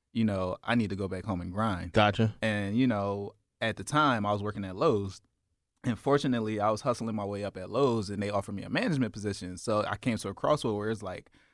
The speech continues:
Speaker 1: all right, do I go back to school this semester, you know, or do I get this bread? Because, you know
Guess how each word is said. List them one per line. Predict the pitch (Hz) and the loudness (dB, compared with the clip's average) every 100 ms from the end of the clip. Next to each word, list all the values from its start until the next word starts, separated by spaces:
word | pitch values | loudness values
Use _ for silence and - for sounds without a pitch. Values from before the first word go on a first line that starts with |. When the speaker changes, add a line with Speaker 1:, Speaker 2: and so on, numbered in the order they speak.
| _ - | _ -12
Speaker 1:
all | |
right, | 85 | -2
do | 107 | 0
I | |
go | 110 104 | 2 0
back | 95 - _ _ | -2 -6 _ _
to | - | -10
school | - 151 147 | 4 6 6
this | 143 | 4
semester, | 143 143 139 - 139 135 139 | 4 2 2 2 2 2 0
you | 131 113 | 0 0
know, | 107 110 110 - | 0 0 -2 -4
or | 101 | -6
do | 101 | -2
I | 107 107 | 0 0
get | 101 101 | -4 -8
this | 101 | -10
bread? | 87 117 127 110 101 | -2 4 4 4 0
Because, | 110 110 104 | -2 -2 0
you | 127 | 0
know | 101 98 98 | 0 -2 -6